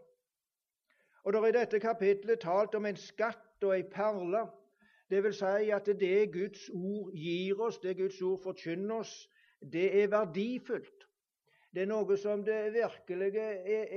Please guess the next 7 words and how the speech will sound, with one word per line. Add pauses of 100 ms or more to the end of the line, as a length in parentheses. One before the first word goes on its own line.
er, (280)
er
grunn
til
å
leide
etter